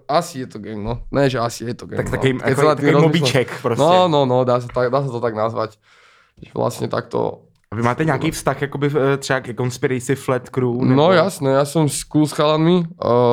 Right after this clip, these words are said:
Speaker 1: hlavne s továrňom, shoutout továreň, <laughs>
Speaker 2: To už je druhý
Speaker 1: Gaba Palovka.
Speaker 2: shoutout továreň, by the way, tady bacha na to.
Speaker 1: Eh, tak s ním som v pohode,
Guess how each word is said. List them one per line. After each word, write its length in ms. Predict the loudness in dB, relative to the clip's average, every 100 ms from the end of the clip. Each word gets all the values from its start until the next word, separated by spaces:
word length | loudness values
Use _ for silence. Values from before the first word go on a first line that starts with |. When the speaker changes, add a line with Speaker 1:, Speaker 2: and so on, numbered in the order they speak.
| 4
Speaker 1:
hlavne 320 | 2 2 2
s 80 | 0
továrňom, 720 | 0 2 2 4 2 0 -6
shoutout 320 | -2 2 2
továreň, 560 | 2 2 4 4 2 0
<laughs> 0 |
Speaker 2:
To 80 | -6 -14
už 80 |
je 160 | -2 4
druhý 240 | 4 4
Speaker 1:
Gaba 240 | 2 4 4
Palovka. 480 | 4 4 6 6 6
Speaker 2:
shoutout 320 | 4 2 0
továreň, 400 | 2 2 2 2
by 140 | 0
the 40 | 2
way, 80 | 0
tady 180 | 2 0
bacha 220 | 0 -2 -4
na 60 | 0
to. 80 |
Speaker 1:
Eh, 680 | 2 4 4 6 6 4 2 0
tak 240 | -2 -2
s 80 | 0
ním 480 | 4 6 6 4 2
som 240 | 2 0
v 80 | 4
pohode, 360 | 4 4 4